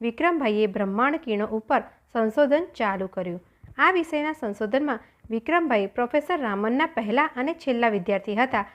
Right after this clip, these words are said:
કારણ કે એક તરફ બ્રહ્માંડ કિરણોના સંશોધન માટે અપૂરતી સુવિધાઓ હતી અને બીજી તરફ રંગો, ધ્વનિ અને સ્ફટિકોના અભ્યાસ પ્રત્યે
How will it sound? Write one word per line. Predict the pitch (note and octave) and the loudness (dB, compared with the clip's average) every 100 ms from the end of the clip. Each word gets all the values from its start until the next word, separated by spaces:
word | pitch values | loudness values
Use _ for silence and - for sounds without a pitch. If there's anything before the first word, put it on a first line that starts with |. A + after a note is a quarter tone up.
| _ _ | _ _
કારણ | D#4 F4 | -2 0
કે | F4 | 0
એક | E4 - F4 - | -2 -2 -4 -2
તરફ | B3+ B3+ B3+ | -2 -2 -2
બ્રહ્માંડ | G#3+ G3 A#3+ C#4+ | -2 0 0 0
કિરણોના | E4 A#3 G#3+ G#3+ | -2 -2 0 -2
સંશોધન | A3 G3+ G3 A3+ A#3+ | -2 -6 -4 -2 0
માટે | C#4 D#4 B3 - - _ B3+ | 0 0 -2 -4 -18 _ 0
અપૂરતી | D#4 D#4+ C4+ D4+ | 0 2 -2 -4
સુવિધાઓ | D4+ A3+ G#3+ G#3+ G#3+ | -4 -2 2 2 2
હતી | G#3 G#3+ G#3 - _ | 0 -4 -8 -14 _
અને | B3 C4 | -2 0
બીજી | A3+ A3 E4+ | 0 0 0
તરફ | D4 A3+ - _ - A3 | 2 0 -4 _ -8 0
રંગો, | A3 A3 B3+ D#4 A#3 | 2 2 2 2 0
ધ્વનિ | G3+ G#3 A3 C4+ C#4+ - _ _ | -6 0 2 2 -2 -8 _ _
અને | C4+ D4+ | -6 -6
સ્ફટિકોના | - A3+ C4+ C#4+ E4 | -2 -2 -2 -2 -2
અભ્યાસ | C4+ G3 B3 A#3 - | -2 -4 -2 -4 -2
પ્રત્યે | E4+ E4 B3 | -2 0 -2